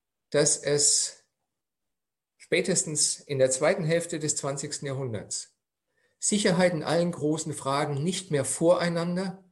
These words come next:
sondern nur noch miteinander geben kann. Und dass es nicht auf das Durchsetzen, sondern auf das Ausgleichen von Interessen ankommt. Und in diesem Sinne war die bundesdeutsche Entspannungspolitik der frühen siebziger Jahre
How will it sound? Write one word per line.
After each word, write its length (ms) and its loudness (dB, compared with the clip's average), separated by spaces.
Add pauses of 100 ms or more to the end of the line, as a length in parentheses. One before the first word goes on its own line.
(340)
sondern 360 0
nur 140 2
noch 160 0
miteinander 640 0
geben 320 -6
kann. 320 -20 (640)
Und 120 -8
dass 120 0
es 100 -2
nicht 220 -2
auf 80 -6
das 200 -4
Durchsetzen, 880 0 (500)
sondern 280 -6
auf 80 -10
das 240 -4
Ausgleichen 680 2
von 180 -10
Interessen 500 -6
ankommt. 560 -14 (1300)
Und 60 -12
in 120 -6
diesem 260 -2
Sinne 380 0 (720)
war 100 -2
die 80 -2
bundesdeutsche 640 0
Entspannungspolitik 960 -4
der 120 -2
frühen 320 -4
siebziger 440 -2
Jahre 500 -2